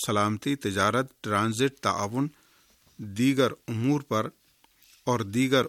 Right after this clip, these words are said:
امور پر تبادلہ خیال کیا گیا اور برادرانہ تعلقات کو مزید مضبوط کرنے کے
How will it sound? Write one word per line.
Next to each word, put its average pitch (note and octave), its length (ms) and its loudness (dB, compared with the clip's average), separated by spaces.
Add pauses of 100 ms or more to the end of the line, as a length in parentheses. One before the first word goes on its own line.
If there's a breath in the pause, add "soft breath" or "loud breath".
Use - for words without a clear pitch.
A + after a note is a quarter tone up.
امور A#2+ 360 0
پر B2 240 -2
تبادلہ A#2 560 -2 (120)
خیال G#2 340 -2
کیا A#2 320 -2
گیا A#2+ 240 0
اور G#2+ 180 0 (440 loud breath)
برادرانہ A#2+ 640 2 (100)
تعلقات G2+ 560 0
کو D3+ 120 -2
مزید A#2 500 -2
مضبوط G2+ 500 -4
کرنے A#2 340 0
کے G#2 160 -2